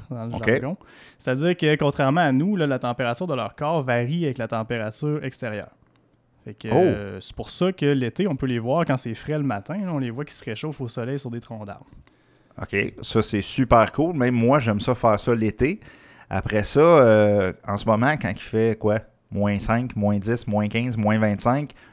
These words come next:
Speaker 2: se réchauffer au soleil, tendance à croire que c'est un peu moins efficace.
Speaker 1: C'est ça, c'est en plein ça. Fait que c'est pour ça que quand l'automne arrive,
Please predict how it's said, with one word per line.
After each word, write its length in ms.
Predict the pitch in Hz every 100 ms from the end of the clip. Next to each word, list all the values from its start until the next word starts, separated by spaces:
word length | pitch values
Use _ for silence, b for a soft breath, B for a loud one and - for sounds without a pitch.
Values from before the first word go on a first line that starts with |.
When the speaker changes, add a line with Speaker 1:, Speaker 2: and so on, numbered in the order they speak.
| -
Speaker 2:
se 140 | -
réchauffer 640 | 110 127 123 151 127 180
au 120 | 170 127
soleil, 500 | 135 117 147 180 160 B B B B _ _ _ _ - _ _ _ _ _ -
tendance 320 | 135 151 147
à 60 |
croire 280 | 131 147 160
que 60 | -
c'est 80 | 143
un 40 |
peu 100 | 151
moins 160 | 147 156
efficace. 580 | - 214 214 - - _ _
Speaker 1:
C'est 160 | - 151
ça, 260 | 135 - 139
c'est 140 | -
en 80 | 131
plein 220 | 139 156
ça. 180 | 151 214
Fait 80 | 185
que 60 | 135
c'est 60 |
pour 80 | 151
ça 120 | 214
que 60 | 214
quand 120 | 190
l'automne 360 | 214 175 143 180
arrive, 380 | 147 127 185